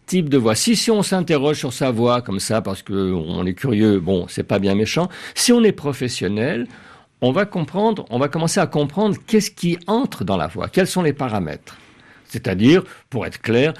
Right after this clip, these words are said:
quels sont les graves, les médiums, les aigus. Si je vous parle maintenant avec une voix comme ça, ou si je vous parle maintenant avec une voix comme ça, si vous ne me connaissiez pas et que je vous parle comme ça, vous ne seriez pas étonné,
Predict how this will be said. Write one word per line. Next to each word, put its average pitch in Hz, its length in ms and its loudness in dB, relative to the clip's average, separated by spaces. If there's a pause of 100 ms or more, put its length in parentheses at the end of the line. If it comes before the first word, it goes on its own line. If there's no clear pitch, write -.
(100)
quels 104 160 -4
sont - 160 -4
les 98 120 0
graves, 104 420 -2 (360)
les 90 120 -4
médiums, 110 580 2 (220)
les 104 260 -2
aigus. 113 320 2 (100)
Si - 180 -2
je 131 40 2
vous 143 100 2
parle 135 220 2
maintenant 123 280 2
avec 117 200 2
une 113 140 0
voix 120 160 0
comme 117 160 -2
ça, 123 160 0 (220)
ou 202 60 4
si 247 140 6
je 220 60 6
vous 233 100 4
parle 220 220 4
maintenant 202 320 0
avec 196 260 2
une 202 120 0
voix 202 200 0
comme 196 160 -2
ça, 220 180 0
si 214 120 0
vous 202 100 0
ne 196 60 4
me 196 80 4
connaissiez 190 420 2
pas 196 140 0
et 185 40 4
que 165 40 0
je 160 60 0
vous 160 60 -6
parle 170 200 -2
comme 165 160 0
ça, 240 260 2 (240)
vous 135 80 2
ne 175 60 4
seriez 180 260 6
pas 175 160 0
étonné, 196 400 0